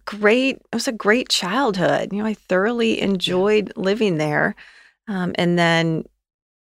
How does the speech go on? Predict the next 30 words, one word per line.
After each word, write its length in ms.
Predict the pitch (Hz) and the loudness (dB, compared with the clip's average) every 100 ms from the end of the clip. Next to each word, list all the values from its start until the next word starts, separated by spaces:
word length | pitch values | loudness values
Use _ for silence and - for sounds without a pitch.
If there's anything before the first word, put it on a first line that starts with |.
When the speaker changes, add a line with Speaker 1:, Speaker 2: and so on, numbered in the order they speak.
| _ | _
Speaker 1:
I 80 | 175 180 | 2 2
eventually 580 | 170 202 - 196 185 | 2 0 0 2 2
found 340 | 180 180 175 180 | 2 2 4 2
my, 140 | 170 170 | 0 -2
my 220 | 170 160 | 0 0
way 300 | 156 160 165 | 2 2 2
to 180 | 160 175 | -2 -4
Wake 300 | 165 170 165 | 0 0 0
Forest 500 | - 175 170 190 - | 0 2 4 0 -4
for 160 | - 185 | 0 2
law 220 | 165 151 | 4 2
school 360 | - - 156 160 | -2 0 2 2
after 260 | - 156 | 0 -2
graduating 580 | 156 156 156 165 151 156 | 2 2 2 -2 -2 -2
from 180 | 170 156 | -4 -2
Albion 440 | - 151 170 160 | -2 0 -2 -4
College 480 | 160 156 160 156 - | -2 -2 0 -2 -2
in, 100 | 160 | -6
in 200 | - 151 | -4 -4
Albion, 420 | 160 160 170 160 156 | -2 -2 -2 -2 -2
Michigan. 560 | 160 - 165 156 151 185 262 - _ _ - | -4 -2 -2 -2 -2 -4 -6 -10 _ _ -6
Speaker 2:
Mm-hmm. 40 | |
Speaker 1:
Um, 360 | 160 156 147 - _ _ | -4 -4 -6 -10 _ _
and 220 | 175 165 165 | 0 2 2
there 240 | 165 170 | 4 4
I 100 | 175 | 4
met 220 | 165 160 | 2 2
my 160 | 175 175 | 0 0
husband, 560 | 170 165 - 170 180 | 0 -2 -2 -2 -2
Keith, 420 | - 160 151 196 | -4 -2 0 -2